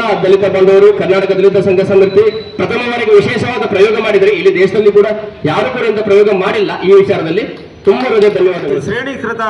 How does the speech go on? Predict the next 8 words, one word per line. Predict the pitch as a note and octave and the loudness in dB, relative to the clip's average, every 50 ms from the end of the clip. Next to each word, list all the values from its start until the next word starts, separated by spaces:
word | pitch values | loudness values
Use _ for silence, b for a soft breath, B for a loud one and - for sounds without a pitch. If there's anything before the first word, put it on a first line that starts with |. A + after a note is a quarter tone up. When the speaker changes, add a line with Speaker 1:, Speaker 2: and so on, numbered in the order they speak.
| G3+ F3+ D3+ - - - | -4 -6 -6 -8 -10 -6
Speaker 2:
ಜಾತಿ | F#3 A#3 C#4 C4 - B3+ | -4 -4 -4 -6 -6 -8
ವ್ಯವಸ್ಥೆ | B3 A#3+ B3+ B3+ - - B3 | -8 -6 -6 -8 -8 -6 -4
ಇದೆ, | A3 G#3 A#3 A3+ G#3+ G#3+ - - - - - - - - | -4 -4 -4 -4 -6 -8 -10 -12 -18 -20 -20 -20 -18 -12
ಅದಕ್ಕೆ | D3 F#3+ G3 D4+ D4+ - D#4 | -12 -8 -8 -8 -8 -8 -6
ನಾವು | C#4+ C#4 C4+ C4 C4 | -4 -4 -4 -6 -6
ಇವತ್ತು | B3 B3 B3 A#3+ B3 A#3+ | -8 -8 -8 -8 -8 -8
ಬೆಂಕಿ | - A3 G#3 - - | -6 -6 -6 -6 -6
ಇಟ್ಟಿದ್ದೀವಿ. | A#3+ - - G3+ - - - F#3 - - - | -6 -4 -4 -2 -2 -4 -6 -8 -10 -12 -18